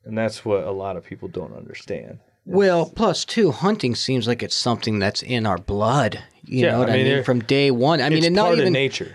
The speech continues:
Speaker 2: yeah, not even our blood,
Speaker 1: It's,
Speaker 2: but, like,
Speaker 1: yeah.
Speaker 2: but, like, every animal's blood.
Speaker 1: And
Speaker 2: It's the
Speaker 1: that's
Speaker 2: way we work, right? Like, no matter, even if you're against hunting, you know, and you don't like the fact of killing, like, you can't get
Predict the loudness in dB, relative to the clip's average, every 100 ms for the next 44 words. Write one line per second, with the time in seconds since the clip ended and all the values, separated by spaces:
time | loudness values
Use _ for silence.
0 | 0 2 4 4 4 2 0 0 2 4
1 | 2 2 2 2 2 0 2 0 -2 -4
2 | -8 -6 0 0 0 -4 -4 -2 0 0
3 | -2 0 0 -2 -4 0 2 2 2 2
4 | 2 4 6 6 6 2 4 2 4 2
5 | 2 0 2 2 4 4 4 2 -2 _
6 | _ _ _ _ _ 0 4 4 2 2
7 | 2 2 0 2 0 2 2 2 0 -2
8 | -8 -6 0 2 2 0 -2 -2 -4 -6
9 | -2 -2 -2 -8 -12 -4 -2 2 0 -2
10 | -8 _ _ _ _ _ -2 -2 0 -4
11 | -2 0 2 0 -4 2 4 4 0